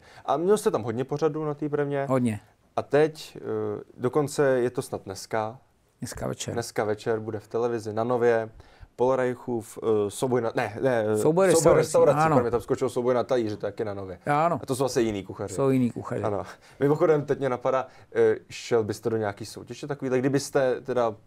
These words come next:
Speaker 1: byl vyloženě kuchař?
Speaker 2: Já nikdy.
Speaker 1: Nešel byste?
Speaker 2: Jako teď už ne.
Speaker 1: Jo.
Speaker 2: Kdybych byl mladší, tak možná,
Speaker 1: Zku-,
Speaker 2: že jo, nevím.
Speaker 1: Nalákalo
Speaker 2: Klidně.
Speaker 1: vás to někdy?
Speaker 2: Ne.
Speaker 1: Na ty soutěže
Speaker 2: Ne.
Speaker 1: kuchařský a
Speaker 2: Nikdy.
Speaker 1: vůbec?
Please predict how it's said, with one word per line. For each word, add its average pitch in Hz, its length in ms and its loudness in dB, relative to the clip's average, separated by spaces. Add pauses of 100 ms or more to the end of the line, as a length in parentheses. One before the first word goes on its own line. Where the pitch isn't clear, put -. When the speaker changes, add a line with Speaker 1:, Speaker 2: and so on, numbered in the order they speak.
(100)
Speaker 1:
byl 120 300 2
vyloženě 127 340 2
kuchař? 143 380 0
Speaker 2:
Já 131 60 2
nikdy. 131 300 0 (360)
Speaker 1:
Nešel 143 220 -2
byste? 107 260 -4
Speaker 2:
Jako 120 180 0
teď 117 260 -2
už 107 160 0
ne. 113 440 0 (160)
Speaker 1:
Jo. 190 160 4
Speaker 2:
Kdybych 135 260 0
byl 147 220 0
mladší, 123 440 -2
tak - 340 -6
možná, 113 340 0
Speaker 1:
Zku-, 113 40 0
Speaker 2:
že 113 160 2
jo, 117 180 4
nevím. 120 420 -2
Speaker 1:
Nalákalo 151 300 2
Speaker 2:
Klidně. 131 140 4
Speaker 1:
vás 113 180 0
to 127 80 -6
někdy? 104 320 -6 (200)
Speaker 2:
Ne. 117 120 -2 (440)
Speaker 1:
Na 110 80 -2
ty 110 100 -6
soutěže 104 640 -4
Speaker 2:
Ne. 135 100 -2
Speaker 1:
kuchařský 107 580 -8
a 101 80 -4
Speaker 2:
Nikdy. 113 300 -2 (240)
Speaker 1:
vůbec? 101 300 -10